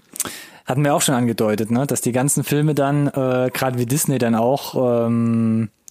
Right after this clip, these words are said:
gucken müssen, wie sie ihre Slots dann verschoben und gefüllt bekommen,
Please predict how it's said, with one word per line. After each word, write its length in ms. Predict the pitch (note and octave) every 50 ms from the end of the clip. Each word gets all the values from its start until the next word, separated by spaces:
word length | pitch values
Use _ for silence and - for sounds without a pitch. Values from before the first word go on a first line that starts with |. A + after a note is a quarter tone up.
| - -
gucken 260 | - A3+ - B3 F3+
müssen, 380 | D3+ C#3 B2+ - A#2+ A2 A2
wie 80 | B2 C#3+
sie 160 | C3 C3+ C#3+
ihre 240 | D3 D3 C3+ C3+ C3+
Slots 320 | - - D3+ D#3 D3+ -
dann 140 | - D3 C#3+
verschoben 420 | - C#3+ - - D3+ D#3 D#3 D3 C#3
und 80 | C#3
gefüllt 300 | C3+ C#3 - D#3+ E3 D#3+
bekommen, 380 | - B2+ - - B2+ B2+ B2